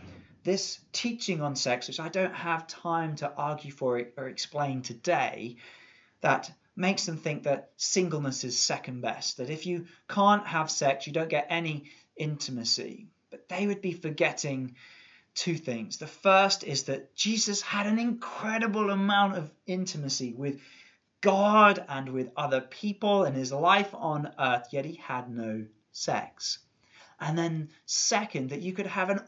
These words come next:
incredible amount of sex but have absolutely no intimacy. Now, there is something that is lost, but there's also actually something that may well be gained, as the brilliant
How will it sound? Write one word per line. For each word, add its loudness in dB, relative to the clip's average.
incredible 4
amount 6
of -2
sex 2
but -8
have -4
absolutely -6
no -2
intimacy. -6
Now, 0
there 6
is 4
something 0
that -2
is -2
lost, 0
but -8
there's 0
also 0
actually 2
something -6
that -6
may -4
well 0
be -6
gained, 0
as -4
the -6
brilliant 4